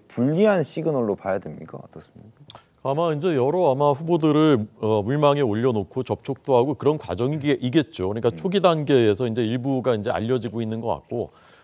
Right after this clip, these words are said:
Speaker 2: 그 중에서는 이제 한번 해보겠다라는 뜻이 있는
Speaker 1: 네.
Speaker 2: 분도 있을 거고. 근데
Speaker 1: 음.
Speaker 2: 이게 사실 쉬운 일은 아니거든요. 최고위원 출마라는 기탁금도
Speaker 1: 네.
Speaker 2: 내야, 그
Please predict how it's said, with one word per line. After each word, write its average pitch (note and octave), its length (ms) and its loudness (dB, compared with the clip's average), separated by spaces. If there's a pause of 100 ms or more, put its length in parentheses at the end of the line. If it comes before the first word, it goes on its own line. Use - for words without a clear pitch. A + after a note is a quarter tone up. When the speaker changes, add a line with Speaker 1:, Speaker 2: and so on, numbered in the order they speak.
(120)
Speaker 2:
그 A#2 80 -12
중에서는 D#3 1000 -4
이제 B2 300 -2
한번 C#3+ 240 -4
해보겠다라는 C#3 680 2
뜻이 D#3 220 -4
있는 A2+ 160 -2
Speaker 1:
네. B2+ 80 4
Speaker 2:
분도 A#2+ 140 0
있을 G#2+ 220 -4
거고. A2+ 260 -4
근데 C#3+ 240 0 (180)
Speaker 1:
음. D#2+ 240 -10
Speaker 2:
이게 C#3+ 100 -4
사실 D3 280 0
쉬운 A3+ 320 0
일은 F#3+ 200 4
아니거든요. G2 560 0
최고위원 C3+ 420 0
출마라는 G2 460 -2
기탁금도 B2+ 680 2
Speaker 1:
네. B2+ 80 2
Speaker 2:
내야, F#2 140 2
그 A2 220 -4